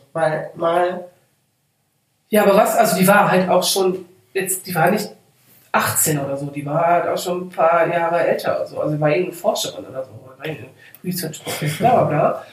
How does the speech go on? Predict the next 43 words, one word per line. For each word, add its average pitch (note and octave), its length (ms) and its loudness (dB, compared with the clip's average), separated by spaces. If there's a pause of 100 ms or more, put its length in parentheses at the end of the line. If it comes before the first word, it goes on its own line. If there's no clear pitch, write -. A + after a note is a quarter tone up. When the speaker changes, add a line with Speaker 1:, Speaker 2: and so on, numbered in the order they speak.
(280)
Speaker 2:
So, F3+ 100 -4
also D#3+ 260 2
ich D3 120 0
werd D3 140 -4
das D3+ 120 -2
so D3+ 80 2
alt D3+ 200 4
gewesen E3+ 280 0
sein F3 100 6
wie G#3+ 80 6
ich, C#4+ 260 2
oder D3+ 120 0
Mitte E3 240 -4
dreißig F3+ 520 2
oder D3+ 160 -4
so, D3 240 -12
ne? D3 300 -10 (460)
So, D#3 280 -6
stell E3 220 -6
dir E3+ 60 -4
das D#3+ 120 -4
mal D3+ 100 -2
vor, - 560 0 (300)
dass - 200 -8
dich F#3 180 -12
dann C#4 400 4
zum - 160 -4
ersten C4 320 2
Mal A3 120 0
einer A#3 440 0
als - 420 -6
den B3+ 240 0
Staatsbürger A#3+ 500 -4
bezeichnet, - 460 -6
der G3 100 -4
du G3 100 -6
eigentlich F3+ 280 -6
bist. - 340 -8 (380)
Weil F#3 120 0
du F#3 60 0
vorher G#3+ 460 2
immer C#4+ 560 2
auf - 300 -2